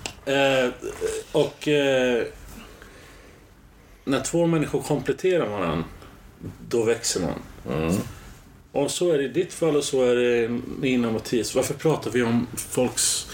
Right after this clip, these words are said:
Speaker 1: relationer?
Speaker 2: Ja, det var
Speaker 1: Det har
Speaker 2: du
Speaker 1: inte
Speaker 2: som
Speaker 1: vi
Speaker 2: drog in det och sen hade vi Mattias som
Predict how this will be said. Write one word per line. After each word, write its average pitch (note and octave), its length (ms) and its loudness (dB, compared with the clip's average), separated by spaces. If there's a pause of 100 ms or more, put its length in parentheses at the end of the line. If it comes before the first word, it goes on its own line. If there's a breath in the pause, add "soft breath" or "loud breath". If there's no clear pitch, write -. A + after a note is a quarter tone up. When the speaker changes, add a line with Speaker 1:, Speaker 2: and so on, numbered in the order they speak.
(500 loud breath)
Speaker 1:
relationer? B2+ 600 0
Speaker 2:
Ja, F3+ 60 -2
det F#3 160 4
var - 40 4
Speaker 1:
Det F3 60 4
har E3+ 80 2
Speaker 2:
du F3 40 4
Speaker 1:
inte E3 120 4
Speaker 2:
som D3+ 80 2
Speaker 1:
vi D#3 40 0
Speaker 2:
drog F3+ 160 2
in C#3+ 160 4
det D3+ 80 4
och D#3+ 100 2
sen D3 160 4
hade C#3+ 220 2
vi B2 80 4
Mattias A#2+ 440 2
som A2 320 2